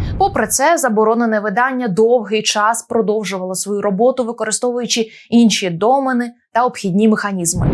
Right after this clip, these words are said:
І навіть після повномасштабного вторгнення Р Ф і "Страну юа" ловили на поширенні наративів російської пропаганди і на розповсюдженні фейків,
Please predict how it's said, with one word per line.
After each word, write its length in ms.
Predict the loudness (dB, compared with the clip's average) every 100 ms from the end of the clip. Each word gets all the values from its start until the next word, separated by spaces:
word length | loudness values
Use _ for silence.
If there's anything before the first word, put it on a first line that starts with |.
| 0 -2 -4 0
І 120 | 2
навіть 400 | 4 2 0 -4
після 240 | -6 -2 0
повномасштабного 960 | 2 0 0 -2 0 0 0 0 -2
вторгнення 560 | -2 0 0 0 -4 -2
Р 100 | 0
Ф 240 | 2 0 -2
і 120 | -4
"Страну 400 | -2 -2 -2 0
юа" 280 | 0 2 0 -4 _
ловили 640 | 2 2 4 4 4 0
на 120 | -2 -2
поширенні 540 | -2 0 0 0 -2
наративів 600 | 0 0 0 -2 0 0
російської 500 | -2 -2 -4 -2 -4
пропаганди 640 | -2 -2 0 0 0 -2 -6 -12
і 140 | -6 -2
на 160 | 0
розповсюдженні 840 | 0 -2 -4 -4 -2 -2 0 0 -2
фейків, 520 | 0 0 0 -4 -6